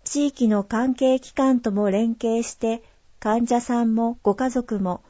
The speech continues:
自分らしい生活が送れるようサポートをいたします。また、脳卒中や心臓病の相談支援のほか、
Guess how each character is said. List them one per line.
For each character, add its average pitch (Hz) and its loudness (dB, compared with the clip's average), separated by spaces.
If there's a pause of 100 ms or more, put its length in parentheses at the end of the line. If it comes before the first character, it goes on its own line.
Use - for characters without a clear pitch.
(320)
自 202 -4
分 240 4
ら 262 2
し 277 -2
い - 0
生 226 0
活 240 -4
が 233 2
送 233 -4
れ 262 4
る 226 0
よ 208 0
う - -18
サ - -6
ポ 254 2
ー 269 0
ト 233 0
を 208 2
い 196 -2
た 190 -4
し - -8
ま 196 -2
す。 - -20 (1300)
ま 190 -2
た、 214 -4 (320)
脳 233 4
卒 254 2
中 214 0
や 190 0
心 233 4
臓 247 4
病 240 4
の 233 4
相 240 0
談 269 2
支 262 -2
援 247 4
の 190 -2
ほ 190 -8
か、 185 -8